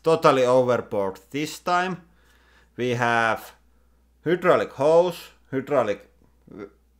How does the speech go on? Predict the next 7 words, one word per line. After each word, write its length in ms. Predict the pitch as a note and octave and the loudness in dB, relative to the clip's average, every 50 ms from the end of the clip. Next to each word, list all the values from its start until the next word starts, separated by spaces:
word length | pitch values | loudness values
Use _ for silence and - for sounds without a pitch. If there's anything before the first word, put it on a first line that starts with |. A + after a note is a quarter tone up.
| _ - | _ -20
valves, 840 | - - - - B2 C3 C#3+ D3+ D#3+ F3+ F#3+ F#3+ - - - - _ _ _ _ _ | -20 -20 -14 -8 -4 -2 0 2 2 2 0 -2 -8 -18 -20 -20 _ _ _ _ _
and 380 | - A2 A2+ A2+ A2 G#2+ - | -8 -6 -6 -4 -6 -6 -8
three 320 | - _ - C#3+ F#3 G#3 F#3+ | -12 _ -6 -2 0 2 2
hundred 460 | E3+ F3 C#3+ A#2+ A#2 A#2 A2+ - - | 2 2 2 2 0 -2 -4 -6 -4
bar 280 | - B2+ B2 B2 A2+ - | 0 2 2 2 2 0
air 300 | G2 B2 B2 A#2 A2 G2+ | 0 0 0 0 0 -2
compressor. 840 | - G2+ F#2 F#2 F2+ F2+ F#2 F2+ - - - G2 F2+ F#2 F#2+ F#2+ | -4 -6 -8 -6 -8 -10 -12 -14 -14 -14 -14 -12 -10 -10 -10 -12